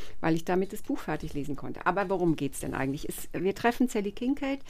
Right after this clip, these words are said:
Sally Kincaid ist ein, äh, ein Mädchen, was zu Beginn des Romanes acht Jahre alt ist. Wir befinden uns in den zwanziger Jahren in Virginia, in den, in den Südstaaten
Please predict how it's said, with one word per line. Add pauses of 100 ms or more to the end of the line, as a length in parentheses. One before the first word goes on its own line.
(300)
Sally
Kincaid (380)
ist
ein,
äh,
ein
Mädchen, (640)
was
zu
Beginn
des
Romanes
acht
Jahre
alt
ist. (380)
Wir
befinden
uns
in
den (340)
zwanziger
Jahren
in
Virginia,
in
den,
in
den
Südstaaten